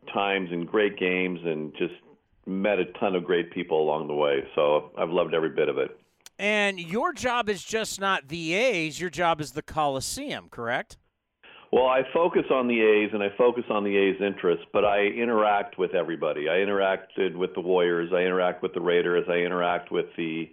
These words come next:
Speaker 1: facility, uh, management folks. I interact with the police. I interact with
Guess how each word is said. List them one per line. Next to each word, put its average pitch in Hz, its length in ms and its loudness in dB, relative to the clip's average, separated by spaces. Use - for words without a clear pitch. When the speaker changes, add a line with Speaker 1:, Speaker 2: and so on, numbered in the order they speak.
Speaker 1:
facility, 92 920 2
uh, 80 440 0
management 87 640 -4
folks. 85 320 2
I 87 100 0
interact 92 480 0
with 87 140 -6
the 87 80 -12
police. 92 460 -2
I 87 100 0
interact 92 560 0
with 85 160 0